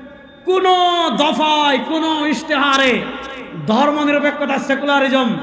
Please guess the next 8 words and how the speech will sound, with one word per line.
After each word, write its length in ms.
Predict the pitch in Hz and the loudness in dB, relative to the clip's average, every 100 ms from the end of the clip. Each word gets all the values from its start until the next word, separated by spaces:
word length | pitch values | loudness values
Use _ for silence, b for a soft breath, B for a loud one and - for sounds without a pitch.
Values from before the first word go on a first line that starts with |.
| - - - - | -8 -14 -14 -4
মুক্তিযুদ্ধের 680 | 180 285 262 262 269 277 262 | 0 0 2 2 2 2 2
চেতনা 300 | 285 311 285 | 0 0 0
ছিল 220 | 277 269 | 0 2
না। 280 | 262 247 180 - - - - | 2 2 0 -6 -12 -12 -2
মুক্তিযুদ্ধের 640 | 190 - 294 277 294 285 - | 0 0 2 2 2 0 2
চেতনা 280 | 277 285 | 0 0
ছিল 160 | 277 269 | 0 0
তিনটা, 580 | 254 269 269 254 208 | 2 2 2 2 2